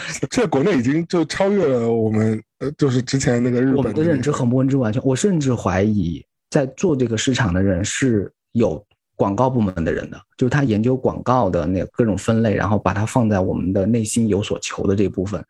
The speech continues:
Speaker 2: 这个赛道上，这个互联网黑话啊，这个赛道上，
Speaker 1: 嗯。
Speaker 2: 他在这个赛道上把自己已经分得非常细了。你考公务员有，你要去求考公务员的，考几级的你有相对的，甚至就，他就还会给你，就像你说的，相对应的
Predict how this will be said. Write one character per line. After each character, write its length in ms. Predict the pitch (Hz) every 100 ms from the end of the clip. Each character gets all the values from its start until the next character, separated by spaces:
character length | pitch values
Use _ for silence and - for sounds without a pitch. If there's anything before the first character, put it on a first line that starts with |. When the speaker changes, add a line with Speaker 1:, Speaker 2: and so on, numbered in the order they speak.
| _ -
Speaker 2:
这 100 | 117
个 120 | 113
赛 180 | - 139
道 180 | 135 127
上， 240 | 123 92 -
这 100 | -
个 60 | 104
互 100 | -
联 120 | 101
网 80 | 98
黑 180 | - 104
话 140 | 101
啊， 180 | 95 98 - -
这 80 |
个 180 | 131 131
赛 120 | 117
道 200 | 131 147
上， 160 | 120 120
Speaker 1:
嗯。 40 | - _ _ -
Speaker 2:
他 100 | -
在 100 | 123
这 120 | 123 127
个 80 |
赛 180 | 127 139
道 160 | 123 120
上 140 | 113
把 120 | 101
自 160 | 87 -
己 80 | 104
已 80 | 85
经 140 | 101
分 180 | 104 110
得 80 | 107
非 120 | 117
常 180 | - -
细 220 | - -
了。 80 | - _ _ _
你 100 | 143
考 180 | - 98
公 220 | 147 151
务 80 | 117
员 220 | 90 104
有， 200 | 98 - - _ _
你 100 | 104
要 80 | 98
去 160 | -
求 200 | 107 90
考 200 | 90 82
公 160 | 85 101
务 120 | 101
员 200 | 95 82
的， 160 | 87 -
考 160 | 113
几 160 | 110 98
级 160 | 80
的 120 | 95 101
你 160 | 95
有 200 | 95 - - _
相 220 | - 98 101
对 120 | 98
的， 160 | - - _ _
甚 120 | -
至 80 | 147
就， 140 | 131 135 -
他 140 | - 135
就 260 | 135 120 -
还 140 | - 113
会 260 | 131 123 -
给 120 | 117
你， 120 | 120
就 100 | 107
像 140 | 117 101
你 60 |
说 180 | - 107
的， 160 | 104 - _ _ -
相 280 | 143 135 139
对 260 | - 135
应 240 | 113 120 101
的 200 | 80